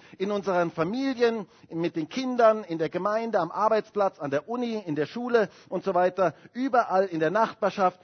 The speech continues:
überall sollen wir Vorbild sein durch das, wie wir leben.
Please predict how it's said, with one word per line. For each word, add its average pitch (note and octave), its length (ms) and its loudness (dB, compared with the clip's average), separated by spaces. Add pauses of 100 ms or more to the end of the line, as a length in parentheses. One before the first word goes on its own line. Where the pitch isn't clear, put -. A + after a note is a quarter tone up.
(140)
überall G#3 440 2
sollen F#3+ 300 2
wir G3 100 -2
Vorbild G3 540 0
sein D3+ 260 0
durch E3 160 -10
das, D#3 240 -4
wie E3+ 140 -8
wir F#3 80 0
leben. D#3+ 340 -2